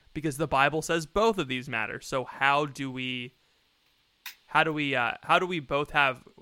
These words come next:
how do we, how are we both fully reliant on God's grace and fully reliant on our free will?" And he says, "Because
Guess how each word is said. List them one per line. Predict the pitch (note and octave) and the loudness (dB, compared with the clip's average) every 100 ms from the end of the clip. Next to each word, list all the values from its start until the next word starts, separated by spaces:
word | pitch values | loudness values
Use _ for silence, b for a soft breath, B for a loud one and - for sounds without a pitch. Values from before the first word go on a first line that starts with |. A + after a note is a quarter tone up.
| - | 0
how | F3 | 2
do | F#3+ | 2
we, | E3 | -2
how | D3+ | 2
are | F3 G3+ | 2 0
we | E3+ | -2
both | D#3 D3+ | -2 -2
fully | - D3 D#3 | -6 -6 -4
reliant | C#3+ C3 C3+ B2+ | -6 -4 -4 -4
on | B2+ | -4
God's | A#2+ A#2+ A#2+ | -2 -2 -4
grace | A#2 A#2+ B2 - - | -6 -6 -6 -12 -6
and | C#3 C3+ B2+ | -2 -2 -6
fully | - B2+ A#2+ | -8 -8 -8
reliant | A#2+ A#2+ A#2 A2+ - | -10 -8 -8 -8 -8
on | B2 | -8
our | A2+ | -8
free | A2 - A2+ | -12 -10 -10
will?" | A2+ A2 A2+ C#3+ b b b b | -8 -8 -8 -12 b b b b
And | C3+ | -10
he | C3+ | -10
says, | - C3+ B2 | -4 -6 -4
"Because | C#3 A#2+ C3 A#2+ A2+ - - | -10 -8 -6 -6 -8 -14 -14